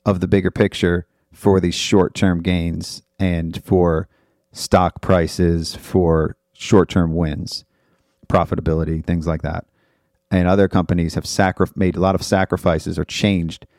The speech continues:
their entire business model based on their values. And it always works out for them in the long run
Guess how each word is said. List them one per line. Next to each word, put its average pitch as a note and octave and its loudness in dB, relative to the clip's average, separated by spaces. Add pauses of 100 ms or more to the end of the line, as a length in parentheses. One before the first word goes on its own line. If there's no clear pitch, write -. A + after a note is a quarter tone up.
(180)
their F2+ 0
entire G2 2
business F2 0
model D#2+ -2
based E2+ 0
on E2 -2 (560)
their F#2 2
values. - -4 (800)
And F#2+ 2
it F2+ 2
always G2 4
works G2 2
out G2 0 (140)
for - 0
them D#2+ -2
in E2 -2
the F2 0
long E2+ 0
run D#2 -6